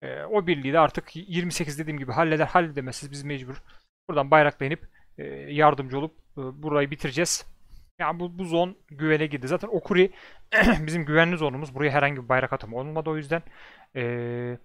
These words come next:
burada yirmi bir çıkmaya zorladı aşağıdan. Sonradan, e, yani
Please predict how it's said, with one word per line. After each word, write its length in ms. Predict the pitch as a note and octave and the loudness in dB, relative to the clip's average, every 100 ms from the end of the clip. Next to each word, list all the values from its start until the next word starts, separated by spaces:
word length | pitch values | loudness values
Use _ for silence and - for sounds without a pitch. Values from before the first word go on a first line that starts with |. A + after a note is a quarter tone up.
| _ _ - _ _ | _ _ -20 _ _
burada 220 | F#3 G3+ A3 | 0 4 4
yirmi 420 | F3+ G#3 G#3 G3+ | 4 0 0 -2
bir 100 | A3 | -4
çıkmaya 760 | - - - - G3+ G3+ F#3 - | -6 -10 -6 4 8 8 6 0
zorladı 420 | D#3 G3 F3+ D3+ | 2 6 6 6
aşağıdan. 560 | D3 - C#3+ F3 F3 - | 4 2 2 2 -2 -14
Sonradan, 520 | D3+ - F3 E3+ E3+ D#3+ | -8 -2 0 2 0 -2
e, 400 | - - - - | -12 -20 -18 -14
yani 200 | C3 | -14